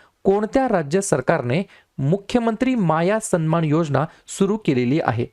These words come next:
सतरा नंबरच्या प्रश्नाचं योग्य उत्तर आहे पर्याय क्रमांक बी,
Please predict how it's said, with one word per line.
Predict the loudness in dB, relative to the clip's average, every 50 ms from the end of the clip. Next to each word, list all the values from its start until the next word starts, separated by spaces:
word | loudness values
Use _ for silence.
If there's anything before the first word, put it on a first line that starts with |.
| _ _ _ _
सतरा | -4 -4 -2 0 0 0
नंबरच्या | 0 0 0 0 0 0 0 0 0
प्रश्नाचं | 0 -2 0 0 -2 -2 0 -2 -2
योग्य | 0 0 -2 -2 -2 -2 -2
उत्तर | -2 0 0 0 0 0
आहे | 0 0 -2 -2 0
पर्याय | 0 0 0 0
क्रमांक | -2 -2 -2 0 -2 -2 -2 -2
बी, | -2 0 0 -2 -2